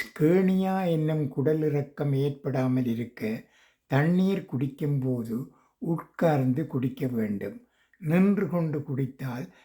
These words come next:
தண்ணீர் வயிற்றுக்கு அதிவேகமாகச் செல்லும். அதனால் கேணியா ஏற்பட சாத்தியம் உண்டு. குடல் சுவர், இரப்பை குடல் பாதை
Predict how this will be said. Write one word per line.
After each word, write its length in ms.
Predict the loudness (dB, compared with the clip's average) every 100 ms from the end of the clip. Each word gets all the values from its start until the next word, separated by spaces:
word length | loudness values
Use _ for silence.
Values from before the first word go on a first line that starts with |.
| _ -2
தண்ணீர் 840 | 2 4 4 4 2 0 -4 -6
வயிற்றுக்கு 920 | -4 -2 -4 -6 -10 -8 -6 -6 -6 _ _ _ -4
அதிவேகமாகச் 1160 | 0 2 2 2 2 2 2 0 -2 -4 -8
செல்லும். 480 | -6 -2 -2 -4 -10 _ _ _ -10
அதனால் 720 | -2 0 2 0 -4 -6 -10 -2
கேணியா 600 | 2 2 2 2 0 -2
ஏற்பட 680 | -6 -8 -6 -2 -2 -4 -10 -20 _ _
சாத்தியம் 720 | -12 -4 -2 -2 -2 0 2 2
உண்டு. 540 | 2 0 -4 -10 _ _ _ _ _ _ _ _ _ _ _ _ _
குடல் 440 | 0 4 6 6
சுவர், 640 | 2 -2 0 0 -4 -10 _ _ _
இரப்பை 760 | -4 0 2 0 -2 0 0 -4
குடல் 480 | -4 2 4 2 -2
பாதை 720 | -4 -2 -2 -4 -4 -4 -8